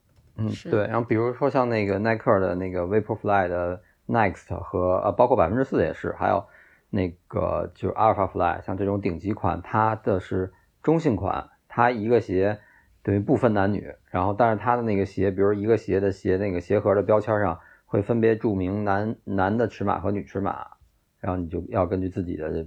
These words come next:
Speaker 1: 性别来选择，比如让女生，嗯，比如说同样我那是四三的鞋，是对应的是男尺码，但是它底下有一个小的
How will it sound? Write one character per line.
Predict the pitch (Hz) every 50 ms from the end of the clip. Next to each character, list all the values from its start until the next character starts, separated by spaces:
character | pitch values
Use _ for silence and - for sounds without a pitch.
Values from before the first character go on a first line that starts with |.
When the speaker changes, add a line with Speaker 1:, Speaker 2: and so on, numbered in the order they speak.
| - _
Speaker 1:
性 | _ - - 92
别 | 85 90 87
来 | 87 87 85
选 | - - 92 82 -
择， | 82 82 82
比 | 82 92
如 | 90 95
让 | 104 104 101 95
女 | 87 82
生， | 82 - 107 107 107 107 - - - _ _ _ _ _ -
嗯， | 113 104 95 95 95 95 92 104 107 101 -
比 | -
如 | 104
说 | 107 120
同 | 123 - 120 107
样 | 117 113 110 110 101 92
我 | 92 90 87
那 | 90 101
是 | 95 101 98
四 | 92 - - 110 95
三 | - 113 110
的 | 110 98 90
鞋， | 82 85 80 80 82 - - _ _ _ _
是 | - - 92
对 | 87 110 104
应 | 98 98
的 | 95
是 | 92
男 | 92 87 85 82 101 113
尺 | 110 - 90
码， | 82 85 - 82 -
但 | 110 104
是 | 101 92
它 | 90 113
底 | 95 98 85
下 | 90
有 | 98 95
一 | 92
个 | 98 101
小 | - - 92 - -
的 | 82 87 87 - -